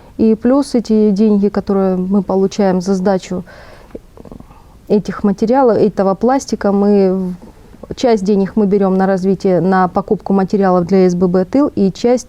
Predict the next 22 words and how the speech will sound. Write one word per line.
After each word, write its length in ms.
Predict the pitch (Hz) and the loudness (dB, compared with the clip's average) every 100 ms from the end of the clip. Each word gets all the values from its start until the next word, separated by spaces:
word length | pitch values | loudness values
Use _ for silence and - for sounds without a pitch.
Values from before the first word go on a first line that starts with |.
| - | -2
денег, 300 | 214 226 214 | 0 2 0
именно 280 | 214 202 196 | 0 2 0
которые 300 | 190 190 185 | -2 -2 -2
крышечки, 540 | 180 202 185 190 - - - - | 0 -2 -2 -6 -6 -8 -8 -6
мы 140 | 220 208 | 0 0
отправляем 600 | 202 208 190 196 190 185 | 0 -2 2 2 2 0
в 260 | 180 185 180 - - - - - | 0 0 -2 -8 -20 -20 -20 -12
Киев, 340 | - 240 254 - - | 0 2 2 0 -2
и 100 | 214 | -2
Киев 420 | - 240 233 214 - | 0 2 4 2 0
их, 320 | 214 208 - | 0 0 -2
э, 280 | 202 190 190 185 | -2 -2 -4 -4
передает 520 | - 214 196 202 196 180 | -2 0 2 2 2 -2
дальше, 520 | 175 208 247 - 247 226 - | -2 0 0 0 -4 -4 -4
за, 460 | 190 185 180 196 196 | -2 -2 -2 0 0
и 520 | - 208 202 190 185 185 | 0 2 2 2 0 -2
за 160 | 180 | 2
эти 200 | 196 190 | 0 0
деньги 280 | 185 240 208 | 0 2 0
делает, 480 | 175 214 208 196 190 - | 0 2 2 2 -2 -4
э, 140 | 185 180 | -6 -4
протезы 540 | - 185 202 185 190 | -4 -2 -2 0 -2